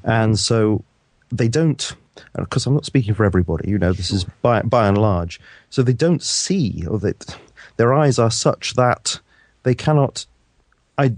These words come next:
Speaker 1: identify certain things that are actually going on, um, because the, the bigger truth for them is that they are part of the, the establishment. The establishment is to be trusted, which I think is a, a very unfortunate state of affairs, because if you,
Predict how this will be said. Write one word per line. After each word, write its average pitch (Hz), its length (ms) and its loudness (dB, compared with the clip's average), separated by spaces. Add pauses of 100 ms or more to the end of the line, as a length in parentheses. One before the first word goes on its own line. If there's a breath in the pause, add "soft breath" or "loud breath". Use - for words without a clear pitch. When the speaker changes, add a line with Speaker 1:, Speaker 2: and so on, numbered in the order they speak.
Speaker 1:
identify 123 680 0
certain 104 320 -2
things 107 320 0
that 98 100 0
are 101 80 4
actually 101 320 0
going 98 300 0
on, 101 420 -2 (500 soft breath)
um, 107 440 0 (840 loud breath)
because 120 340 0
the, 110 300 0
the 123 120 -2
bigger 143 260 2
truth - 540 -4 (120)
for 110 200 2
them 104 240 4
is 110 200 2
that - 140 -2
they 107 80 4
are 101 100 2
part 104 400 -2
of 95 200 0
the, 107 180 2 (120)
the 120 220 2
establishment. 117 560 2
The 110 60 0
establishment 104 460 0
is 98 100 -4
to - 60 -14
be 107 100 -4
trusted, 110 480 -2 (280 loud breath)
which - 100 -2
I 123 60 2
think 127 120 2
is 104 80 2
a, 95 180 -4
a - 80 0
very 113 400 2 (140)
unfortunate 113 760 0 (160)
state 107 320 0
of 95 60 0
affairs, 98 400 2
because 107 260 0
if 110 80 2
you, - 120 0